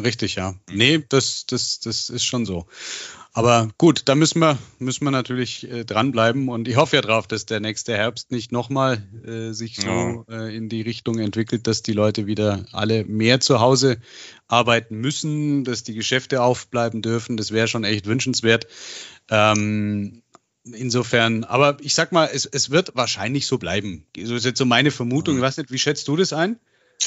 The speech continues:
Speaker 1: Das
Speaker 2: Ich denk mal, das wird so, so, so Hybrid sein, ne? Das ist halt, dass man halt sagt, gut, ich bin vielleicht zwei Tage in der Firma, drei Tage Homeoffice oder so,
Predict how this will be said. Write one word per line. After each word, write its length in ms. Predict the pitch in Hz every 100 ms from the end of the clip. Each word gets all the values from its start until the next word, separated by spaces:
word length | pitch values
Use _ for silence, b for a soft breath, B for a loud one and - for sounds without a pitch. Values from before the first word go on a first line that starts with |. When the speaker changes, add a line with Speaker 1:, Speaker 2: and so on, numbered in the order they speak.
| B B
Speaker 1:
Das 120 | 143 -
Speaker 2:
Ich 60 |
denk 160 | 147 190
mal, 120 | 175
das 180 | 147 -
wird 220 | 165 160
so, 240 | 156 147
so, 260 | 139 147 143
so 220 | 135 123
Hybrid 340 | 160 185 131 95
sein, 280 | - 82 87
ne? 100 | 110
Das 120 | 113
ist 60 |
halt, 220 | 131 117 110
dass 300 | 101 101 123
man 100 | 117
halt 160 | 117
sagt, 240 | 123 123 120
gut, 180 | 143
ich 120 | 135 -
bin 160 | 123
vielleicht 260 | 123 117 113
zwei 240 | - 113
Tage 300 | - 117 110
in 80 | 113
der 80 | 104
Firma, 380 | - 123 135 120
drei 260 | - 110
Tage 320 | 117 107 104
Homeoffice 520 | 117 151 - 131 131 131
oder 200 | 131 127
so, 260 | 131 135